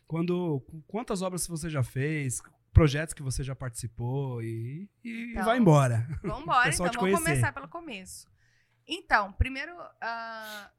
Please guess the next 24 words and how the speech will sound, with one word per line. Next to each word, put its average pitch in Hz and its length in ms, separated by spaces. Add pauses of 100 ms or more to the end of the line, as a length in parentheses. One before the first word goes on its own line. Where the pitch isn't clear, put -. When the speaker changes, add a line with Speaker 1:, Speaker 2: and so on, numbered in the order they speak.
Speaker 2:
pra 277 160
entender 294 280
como 302 140
é 311 40
que 320 60
eu 320 40
trabalhei 240 340
com 220 120
obra, 190 300
né? 202 120
O - 20
pessoal 262 320
brinca 240 380
que 262 80
eu 247 60
nasci 294 340
no 285 100
pau, 247 160 (180)
no 233 160 (140)
pó 233 220
de 247 140
gesso. 185 420
Por - 200
quê? - 180